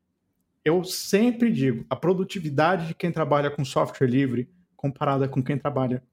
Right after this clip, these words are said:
assim, no mundo corporativo, tá fora do gráfico, não tem comparação. Uma pessoa, as pessoas que,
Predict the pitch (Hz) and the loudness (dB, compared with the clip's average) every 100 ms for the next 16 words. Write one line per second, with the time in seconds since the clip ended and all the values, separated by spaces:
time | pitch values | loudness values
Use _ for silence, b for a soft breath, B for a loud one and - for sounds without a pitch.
0 | _ _ _ _ _ _ _ - 127 117 | _ _ _ _ _ _ _ -4 -4 0
1 | - 131 131 131 135 139 143 131 127 170 | 0 2 2 2 0 0 2 0 -2 0
2 | 139 120 - _ _ _ _ _ _ _ | 0 -2 -8 _ _ _ _ _ _ _
3 | _ _ _ _ _ 147 - - 190 202 | _ _ _ _ _ -2 -2 0 4 4
4 | 240 233 196 190 147 - - _ 139 156 | 4 2 0 0 0 -2 -10 _ -4 -4
5 | - _ _ 196 214 233 226 - 208 196 | -6 _ _ 4 6 4 2 -4 -2 2
6 | 202 180 - 110 - _ _ _ _ _ | 2 0 -2 -4 -6 _ _ _ _ _
7 | _ _ - 139 170 139 - 202 202 - | _ _ -4 2 2 2 4 4 2 -4
8 | - 175 220 220 - 180 147 | -2 0 2 0 0 0 0